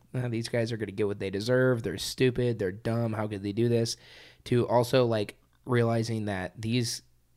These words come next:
from my perspective, yeah, these guys did something really, really stupid, but I didn't come away thinking any of them to be necessarily, like, bad people. I think they feel,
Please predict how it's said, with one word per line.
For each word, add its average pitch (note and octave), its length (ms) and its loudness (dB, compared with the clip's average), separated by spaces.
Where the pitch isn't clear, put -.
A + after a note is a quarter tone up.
from - 160 -10
my A2 160 -2
perspective, A2 600 -6
yeah, B2 200 4
these A2 220 -4
guys G#2+ 360 0
did G#2+ 360 -4
something G#2 520 -6
really, G#2+ 280 0
really G#2+ 240 0
stupid, A#2 680 -2
but A2 320 0
I A2+ 120 6
didn't C#3 240 4
come A#2+ 140 0
away A2 180 0
thinking A2 400 -2
any G#2 240 -2
of G#2 80 -4
them A2 220 -4
to A#2 100 -12
be G#2+ 140 0
necessarily, G#2+ 640 -2
like, F2 160 -6
bad G2+ 400 -2
people. C#3 560 -2
I A2+ 100 -2
think A2 280 -6
they G2+ 420 -2
feel, A2 480 -2